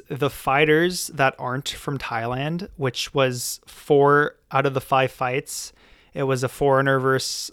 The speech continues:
a Thai fighter, and then the last fight was for a championship belt between two fighter, uh, two Thai fighters.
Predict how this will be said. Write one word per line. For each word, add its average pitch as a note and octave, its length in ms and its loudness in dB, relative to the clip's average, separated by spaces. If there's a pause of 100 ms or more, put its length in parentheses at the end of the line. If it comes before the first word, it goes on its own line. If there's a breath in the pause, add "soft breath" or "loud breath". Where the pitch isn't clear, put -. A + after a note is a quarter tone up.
a C#3 160 -4
Thai B2+ 320 -4
fighter, D3 440 0
and C#3+ 180 -4
then C3+ 120 -2
the B2+ 180 0
last B2 380 -2
fight C#3 260 0
was C3+ 120 -6
for C#3 160 -4
a B2+ 40 -4
championship C3+ 680 -8
belt B2 240 -4
between C3+ 280 -8
two C#3 200 -10
fighter, C3+ 360 -6
uh, - 100 -6 (120)
two D3 160 -4
Thai C3 220 -4
fighters. D#3+ 520 -2